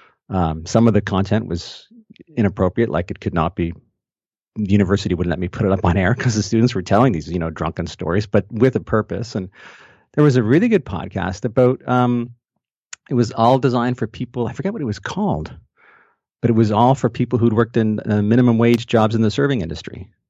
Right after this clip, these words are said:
So they would interview people who worked at McDonald's, people who worked at restaurants, and, and they had a great tagline about, you know, "So take off your badge and settle down." It's, and I'm, "Take off your badge." And it's, of course, that crazy name tag that you have to wear when you're in that industry.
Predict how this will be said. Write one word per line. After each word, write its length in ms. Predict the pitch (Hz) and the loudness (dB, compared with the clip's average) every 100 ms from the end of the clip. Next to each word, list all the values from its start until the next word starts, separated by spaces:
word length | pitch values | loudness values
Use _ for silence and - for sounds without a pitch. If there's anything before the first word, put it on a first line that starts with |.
| _ - | _ -4
So 180 | - | 2
they 120 | 98 95 | 4 4
would 60 | 98 | 2
interview 140 | 95 | 0
people 240 | 87 98 101 | -2 -4 -4
who 80 | 90 | -4
worked 160 | 87 | -2
at 60 | 90 | -4
McDonald's, 600 | 80 - 82 85 82 - | -4 0 2 2 0 -4
people 300 | - 104 95 | -8 -6 -4
who 80 | 92 | -4
worked 180 | 90 | -4
at 80 | - | -6
restaurants, 800 | 82 80 82 - 85 82 85 90 92 | -2 -2 -2 -2 0 2 0 -2 -4
and, 120 | 80 - - - - - | -8 -12 -20 -20 -18 -4
and 80 | 98 | 0
they 60 | |
had 140 | 98 101 | 2 2
a 40 | |
great 200 | 98 98 | 2 0
tagline 460 | 101 90 87 90 90 | 0 -2 0 -2 -2
about, 300 | 87 85 87 | -4 -6 -4
you 40 | |
know, 120 | 92 90 | -4 -4
"So 260 | - 90 - | -2 -4 -4
take 220 | - 117 | 0 2
off 220 | 160 151 175 | 4 2 0
your 100 | 156 | 0
badge 380 | 156 160 156 | 2 2 0
and 120 | 123 120 | -2 -2
settle 300 | 110 131 135 | 0 0 0
down." 260 | 131 107 | 0 0
It's, 160 | 95 - | -2 -8
and 120 | 90 | -8
I'm, 80 | 82 | -6
"Take 240 | 107 - | -6 -4
off 160 | 127 - | -4 -4
your 80 | 73 | -2
badge." 320 | 90 110 110 | 0 0 0
And 80 | 101 | -2
it's, 80 | |
of 60 | 101 | 0
course, 180 | 120 110 | 0 2
that 160 | 95 | -2
crazy 280 | - 107 98 | 0 -2 0
name 240 | 90 104 147 | 0 0 0
tag 280 | 101 80 | -2 -2
that 80 | 80 | -6
you 100 | 85 | -8
have 240 | 78 78 - | -6 -8 -8
to 80 | |
wear 160 | 82 78 | -6 -6
when 140 | 78 | -6
you're 80 | 80 | -6
in 60 | 76 | -6
that 120 | 80 | -6
industry. 500 | 82 98 - - | -6 -8 -10 -12